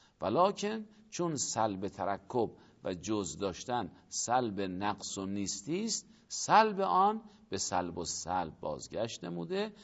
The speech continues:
و در نتیجه از زمرهٔ صفات ثبوتی. خب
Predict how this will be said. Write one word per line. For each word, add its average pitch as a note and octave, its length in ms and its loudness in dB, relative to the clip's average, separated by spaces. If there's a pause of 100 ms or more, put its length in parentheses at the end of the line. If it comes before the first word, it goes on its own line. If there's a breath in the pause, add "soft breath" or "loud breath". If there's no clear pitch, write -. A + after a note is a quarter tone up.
(160 loud breath)
و F#2+ 100 0
در B2 200 4
نتیجه F3+ 580 0
از F#2+ 240 -4
زمرهٔ F2+ 360 -4
صفات G2 640 -2 (300 loud breath)
ثبوتی. D#2+ 640 -8 (160)
خب - 220 -8